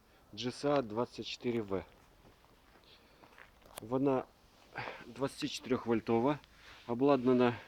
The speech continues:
нікель-кадмієвим акумулятором, е, обладнана плавним пуском, регулювання обертів, бачите? Крім того, е,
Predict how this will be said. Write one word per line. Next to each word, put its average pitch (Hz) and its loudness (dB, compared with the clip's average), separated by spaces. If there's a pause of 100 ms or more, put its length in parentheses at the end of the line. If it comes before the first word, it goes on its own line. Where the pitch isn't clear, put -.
нікель-кадмієвим 104 2 (300)
акумулятором, 107 0 (1300)
е, 110 -2
обладнана 120 4 (260)
плавним 113 4 (680)
пуском, 139 6 (840)
регулювання 120 6
обертів, 113 4
бачите? - 6 (680)
Крім 135 6
того, 104 2 (600)
е, 107 -2